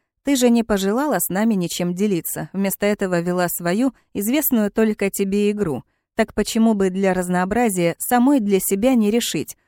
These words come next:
друзья мы или так, погулять вместе вышли?»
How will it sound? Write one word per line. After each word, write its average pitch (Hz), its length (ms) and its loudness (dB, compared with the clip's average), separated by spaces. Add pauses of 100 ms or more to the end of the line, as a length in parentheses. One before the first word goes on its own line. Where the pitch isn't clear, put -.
(180)
друзья 208 500 4
мы 170 320 2
или 277 240 2
так, - 420 -2
погулять 247 480 2
вместе 165 420 -2
вышли?» - 460 -4